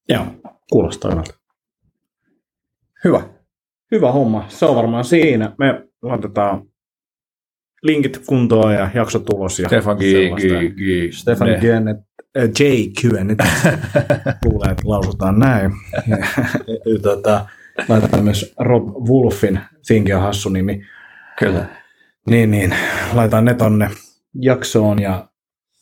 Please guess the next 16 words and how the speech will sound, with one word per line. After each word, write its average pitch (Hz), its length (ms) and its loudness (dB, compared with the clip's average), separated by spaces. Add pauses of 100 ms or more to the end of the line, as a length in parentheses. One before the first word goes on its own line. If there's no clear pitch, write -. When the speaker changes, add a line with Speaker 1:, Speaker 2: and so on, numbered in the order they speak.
(120)
Speaker 1:
Jaskan 107 300 2
semmoihin 101 680 0
lin-, 110 180 2
linkit 95 300 0
valiokuukauteen 90 640 -2
ja 90 60 -4
kaiken, 92 340 -10
kaiken 107 340 0
näköistä. 110 440 2 (220)
Mutta 104 260 -4
tota, 104 440 0
me 139 140 0 (220)
palaillaan. 113 800 2 (120)
Laittakaa 107 380 2
kysymyksiä 113 580 2
tuleen. 107 440 2